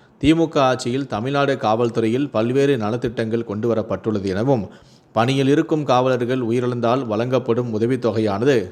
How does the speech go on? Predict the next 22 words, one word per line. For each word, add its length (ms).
நான்கு 380
லட்சமாக 580
உயர்த்தப்பட்டுள்ளது 680
எனவும், 440
காவலர்களுக்கு 800
வார 360
விடுமுறை 460
கொடுக்கப்பட்டுள்ளது 640
எனவும், 420
காவலர்களின் 720
குழந்தைகளுக்கு 600
வழங்கப்பட்டு 580
வரும் 300
கல்வி 320
உதவித்தொகை 640
உயர்த்தி 460
வழங்கப்பட்டு 540
வருகிறது 340
எனவும், 360
காவலர், 640
அ, 160
ஸ்-, 220